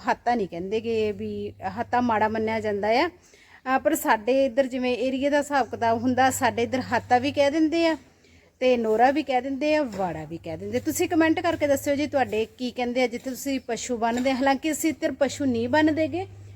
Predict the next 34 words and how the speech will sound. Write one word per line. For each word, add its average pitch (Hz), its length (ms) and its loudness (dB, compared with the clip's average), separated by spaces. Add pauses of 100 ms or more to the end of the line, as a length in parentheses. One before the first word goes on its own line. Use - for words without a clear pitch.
(240)
ਇੱਧਰ 254 200 -4
ਆਪਾਂ 254 540 -4 (160)
ਬੂਟੇ 214 280 -4
ਵਗੈਰਾ 277 260 0
ਲਾ 240 220 2
ਰੱਖੇ 247 340 -4
ਆ, 240 80 2
ਗੈਰੇਜ 202 420 -2
ਬਣਾ 220 280 -2
ਰੱਖੇ 240 420 -4
ਆ 240 80 -2 (500)
ਤੇ 202 240 -4
ਉੱਧਰ 190 280 -8
ਤੁਹਾਨੂੰ 214 240 -6
ਦਿਖਾਇਆ 185 300 -4
ਸੀ - 140 -6
ਪੋਲਟਰੀ 240 320 0
ਫਾਰਮ 285 300 2
ਦਾ 285 100 4
ਕੰਮ 262 280 -2
ਵੀ 277 180 -2 (240)
ਸੀਗਾ, 214 320 -2 (140)
ਹਨਾ। 285 200 0 (1040)
ਤੇ 233 140 4
ਇੱਧਰ 254 240 2
ਆਪਾਂ 247 240 2
ਲੱਗੇ 214 220 -4
ਹੋਏ 226 160 -4
ਸੀਗੇ 233 240 -4
ਸਾਫ਼ 208 280 0
ਸਫਾਈ 233 300 -2
ਕਰਨ 220 240 -2
ਵਾਸਤੇ 220 340 -4
ਹੁਣ। 233 260 -4